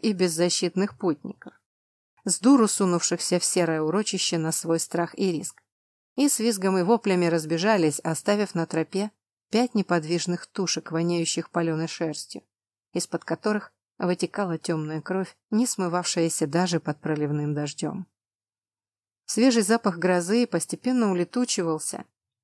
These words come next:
сменяясь уже до тошноты надоевшим сладковатым запахом пепельного тумана, который не глушил даже дождь. «Ев, тебе не кажется, что мы здесь задержались?»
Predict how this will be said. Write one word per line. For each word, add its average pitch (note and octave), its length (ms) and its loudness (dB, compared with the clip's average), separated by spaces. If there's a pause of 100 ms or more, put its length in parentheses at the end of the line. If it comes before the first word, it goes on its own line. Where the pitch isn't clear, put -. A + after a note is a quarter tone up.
(580)
сменяясь A#3+ 600 4
уже F#3+ 320 2
до F3+ 120 2
тошноты F3+ 560 0
надоевшим F#3 680 4
сладковатым F3 680 0
запахом F3+ 540 -2
пепельного E3 560 0
тумана, D#3 680 -4 (280)
который A3+ 400 -2
не E3 160 2
глушил D#3 480 -4
даже D#3 280 -2
дождь. D3 460 -10 (1160)
«Ев, G3 320 4
тебе G3+ 200 2
не A3 120 4
кажется, D4 400 2
что - 180 0
мы G#3+ 120 4
здесь F#3+ 200 2
задержались?» D#3 720 0